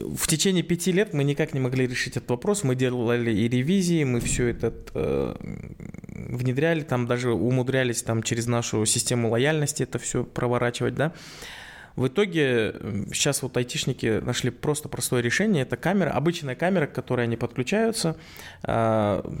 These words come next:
туда задают свой алгоритм, он, э, считает количество приготовленных напитков, то есть это горячие напитки, лимонады, чай,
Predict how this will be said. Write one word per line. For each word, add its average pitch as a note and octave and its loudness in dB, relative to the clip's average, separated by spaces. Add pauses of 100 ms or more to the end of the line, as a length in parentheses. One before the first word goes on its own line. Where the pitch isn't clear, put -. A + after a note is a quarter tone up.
(180)
туда A#2+ 0
задают B2 0
свой B2+ 0
алгоритм, D3 0
он, E3 2
э, - -6
считает C#3 0 (100)
количество C3+ 0
приготовленных A#2+ 0
напитков, E3 -2 (540)
то - -6
есть - -2
это G#2 -2
горячие D3+ 0
напитки, C#3+ -2
лимонады, B2 2
чай, C#3 2